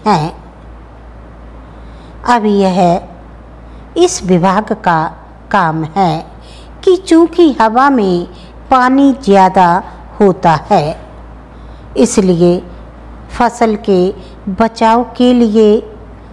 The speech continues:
उस पर नियंत्रण किया जाए, जिससे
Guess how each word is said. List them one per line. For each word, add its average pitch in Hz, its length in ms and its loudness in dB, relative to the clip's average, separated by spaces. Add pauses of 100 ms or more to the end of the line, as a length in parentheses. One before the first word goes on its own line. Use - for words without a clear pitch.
(180)
उस 262 220 0
पर 170 500 -2 (300)
नियंत्रण 185 840 2 (460)
किया 175 540 2 (360)
जाए, 180 460 0 (1400)
जिससे 196 760 0